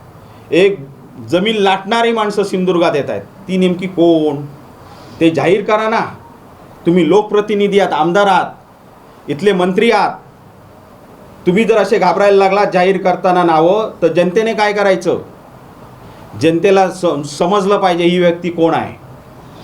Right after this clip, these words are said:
मध्यंतरी सुद्धा त्यांनी तशीच भूमिका मांडली की तिलारीची ठेकेदारी हवे म्हणून बॉडीगार्ड घेऊन आले.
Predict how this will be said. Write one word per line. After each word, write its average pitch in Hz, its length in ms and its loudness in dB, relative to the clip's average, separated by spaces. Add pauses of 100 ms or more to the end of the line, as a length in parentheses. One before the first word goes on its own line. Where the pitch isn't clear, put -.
(1300)
मध्यंतरी 208 480 0
सुद्धा 226 240 -2
त्यांनी 208 220 -2
तशीच 202 320 -2
भूमिका 196 380 0
मांडली 156 320 -2 (1200)
की 170 160 0
तिलारीची 202 460 0
ठेकेदारी 208 520 0
हवे 214 300 4
म्हणून 190 320 0
बॉडीगार्ड 196 460 2
घेऊन 202 200 0
आले. 175 180 2